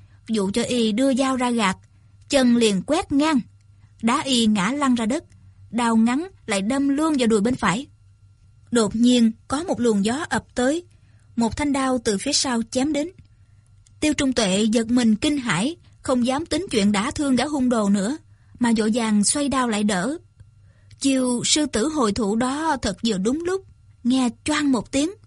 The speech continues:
hai thanh đao chạm nhau, trong bóng đêm, ánh lửa tóe ra. Nàng vừa thoạt nhìn, lại càng kinh ngạc đến ngẩn người. Thì ra kẻ ở sau lưng đánh lén kia lại chính là thiếu phụ tay đang bồng đứa trẻ.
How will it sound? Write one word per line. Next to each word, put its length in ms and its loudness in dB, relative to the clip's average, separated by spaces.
hai 140 -2
thanh 160 0
đao 380 2
chạm 240 2
nhau, 300 4
trong 240 2
bóng 260 0
đêm, 220 4
ánh 140 0
lửa 260 -2
tóe 280 -2
ra. 200 -4
Nàng 200 4
vừa 80 4
thoạt 260 -2
nhìn, 260 4
lại 140 -2
càng 200 0
kinh 220 0
ngạc 200 0
đến 220 -2
ngẩn 280 0
người. 260 2
Thì 140 0
ra 360 -2
kẻ 160 -4
ở 160 -2
sau 200 0
lưng 180 0
đánh 120 -2
lén 260 -4
kia 180 -2
lại 120 -2
chính 160 -4
là 160 0
thiếu 300 -4
phụ 400 -2
tay 180 -4
đang 160 -2
bồng 160 0
đứa 100 0
trẻ. 340 -2